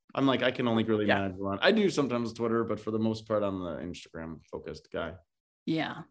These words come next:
Speaker 2: Oh, well, we'll have that in the description, then people can follow you and,
Speaker 1: Yeah,
Speaker 2: uh,
Speaker 1: come check it out,
Speaker 2: and
Speaker 1: and, and we'll, um, and, uh, I, I think I'm gonna live tweet during the, the, on Saturday, uh, December tenth, eight, seven Central, Christmas class reunion on the Hallmark Channel.
Speaker 2: Very good.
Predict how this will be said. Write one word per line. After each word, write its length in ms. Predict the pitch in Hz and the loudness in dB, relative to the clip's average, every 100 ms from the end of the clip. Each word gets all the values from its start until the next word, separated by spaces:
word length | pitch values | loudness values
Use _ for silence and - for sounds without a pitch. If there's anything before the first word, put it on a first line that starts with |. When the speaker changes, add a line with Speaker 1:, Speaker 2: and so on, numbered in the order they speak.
| - | 2
Speaker 2:
Oh, 120 | 196 | 6
well, 320 | 180 160 151 | 10 10 8
we'll 180 | 151 196 | 6 4
have 160 | 202 196 | 4 4
that 140 | 185 | 4
in 120 | 170 | 4
the 60 | 165 | 0
description, 420 | 165 - 165 165 | -4 -8 -6 -2
then 160 | 160 160 | -2 -2
people 220 | 175 175 | -4 -10
can 160 | - 170 | -8 -6
follow 240 | - 165 | -2 -2
you 400 | 165 160 175 262 - | 0 -2 0 -2 -2
and, 180 | 170 156 156 | 0 4 6
Speaker 1:
Yeah, 60 | 165 | 6
Speaker 2:
uh, 180 | 156 160 - | 4 2 0
Speaker 1:
come 60 | |
check 140 | 147 147 | -4 2
it 80 | 147 | 2
out, 100 | 139 | 2
Speaker 2:
and 260 | 120 120 | 0 -2
Speaker 1:
and, 100 | - | -4
and 200 | 117 117 | -2 -2
we'll, 220 | 120 117 117 | 2 2 4
um, 440 | 113 110 104 98 _ _ _ _ - _ _ | 2 0 -4 -6 _ _ _ _ -20 _ _
and, 200 | 110 113 | 0 2
uh, 60 | 110 107 120 110 | 2 2 -2 -2
I, 20 | |
I 40 | 131 | -4
think 140 | - | -2
I'm 60 | 165 | 0
gonna 140 | 147 | 2
live 240 | 120 113 | 2 2
tweet 240 | - 123 113 | 0 -4 0
during 180 | 113 104 | 0 0
the, 220 | 98 87 | 0 -2
the, 540 | 101 95 92 82 64 - - | -2 -2 -2 -4 -6 -10 -10
on 160 | 95 98 | -6 -6
Saturday, 640 | - 95 92 85 71 - | -4 -2 -2 -4 -6 -6
uh, 140 | - 87 | -6 -8
December 460 | 82 87 90 90 | -6 -10 -8 -6
tenth, 420 | - - 87 107 110 - - _ _ - | -8 -8 -6 -6 -10 -20 -20 _ _ -8
eight, 200 | 92 - | -8 -8
seven 260 | 95 95 | -8 -8
Central, 400 | 95 92 101 113 | -8 -8 -6 -6
Christmas 380 | 104 - 90 98 | -8 -10 -12 -12
class 300 | - 101 101 | -10 -10 -10
reunion 280 | 110 135 - | -10 -10 -8
on 120 | 87 | -8
the 40 | 101 | -8
Hallmark 280 | 131 - | -8 -10
Channel. 280 | - - - _ _ | -12 -16 -18 _ _
Speaker 2:
Very 180 | 160 160 | -10 -8
good. 380 | 151 156 160 180 | -6 -6 -6 -10